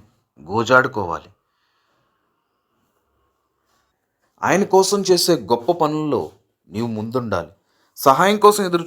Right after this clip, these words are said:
చూస్తున్న వారికి నీ శక్తి కొలది వారికి సహాయం చేయాలి. దేవుని ప్రేమని క్రియల్లో ఇతరులకు చూపించాలి. దేవుడు చెప్పిన ప్రతి ఆజ్ఞను మర్చిపోకుండా పాటించాలి. పరిశుద్ధమైన,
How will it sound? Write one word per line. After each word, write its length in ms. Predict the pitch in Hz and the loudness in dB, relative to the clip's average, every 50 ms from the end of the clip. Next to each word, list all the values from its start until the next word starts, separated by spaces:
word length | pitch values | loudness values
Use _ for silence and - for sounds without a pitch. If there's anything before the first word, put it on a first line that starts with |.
| 165 | -2
చూస్తున్న 240 | 180 175 - 175 165 | -4 -4 -4 -6 -2
వారికి 460 | 156 151 147 147 147 - 110 85 - _ _ _ _ _ _ _ _ - | 0 0 0 0 -2 -8 -14 -16 -16 _ _ _ _ _ _ _ _ -10
నీ 120 | 107 120 | -10 -8
శక్తి 380 | 117 - 143 143 143 - - - | -4 -2 -2 -2 -2 -4 -6 2
కొలది 260 | - 196 202 202 196 | 4 4 4 4 2
వారికి 260 | 185 175 160 151 147 | 2 0 0 -2 -4
సహాయం 480 | - - 127 113 117 123 123 131 135 127 - 117 | -6 -6 -6 -4 -4 -6 -8 -8 -10 -12 -12 -10
చేయాలి. 280 | 98 87 82 78 - _ _ _ _ _ _ _ _ _ _ _ _ 85 | -10 -10 -12 -14 -18 _ _ _ _ _ _ _ _ _ _ _ _ -16
దేవుని 380 | 82 80 104 117 131 139 143 | -8 -2 0 2 2 2 0
ప్రేమని 580 | 139 135 123 123 120 120 123 120 107 85 73 - _ _ _ _ _ - | -2 -2 -2 -2 -2 -4 -6 -8 -8 -8 -10 -14 _ _ _ _ _ -8
క్రియల్లో 560 | 117 123 139 165 170 175 170 143 104 80 - _ _ _ _ _ _ _ | -4 2 4 4 6 6 4 0 -2 -2 -6 _ _ _ _ _ _ _
ఇతరులకు 440 | _ - 127 131 135 135 127 110 - 110 | _ -10 -8 -6 -6 -6 -8 -12 -12 -12
చూపించాలి. 520 | 107 104 117 117 113 104 - 95 78 73 - - _ _ _ _ _ _ _ - _ _ _ _ _ | -12 -10 -10 -12 -12 -12 -12 -12 -12 -12 -14 -20 _ _ _ _ _ _ _ -20 _ _ _ _ _
దేవుడు 320 | - 101 104 117 127 120 - | -6 -2 0 0 0 0 -2
చెప్పిన 280 | - 120 - - 127 | -6 -10 -10 -10 -14
ప్రతి 500 | 117 - - 123 127 123 - 185 190 175 | -14 -8 -2 -2 -2 0 0 0 4 6
ఆజ్ఞను 440 | 160 151 160 156 156 175 175 175 170 | 6 6 4 2 -2 -6 -6 -4 -4
మర్చిపోకుండా 840 | 160 135 120 - - - - 143 139 139 135 127 117 98 82 78 - _ _ _ _ _ _ - | -4 -4 -6 -6 -6 -6 -2 -4 -4 -4 -6 -10 -8 -8 -8 -10 -12 _ _ _ _ _ _ -14
పాటించాలి. 540 | 78 85 - 107 104 101 - 95 80 71 _ _ _ _ _ _ _ _ _ _ _ - | -14 -12 -12 -12 -12 -12 -10 -10 -12 -12 _ _ _ _ _ _ _ _ _ _ _ -4
పరిశుద్ధమైన, 760 | 110 117 - - 160 139 156 147 147 139 131 113 98 80 - | -2 -2 -2 -4 -4 -4 -4 -2 -2 -2 -2 -2 -4 -10 -12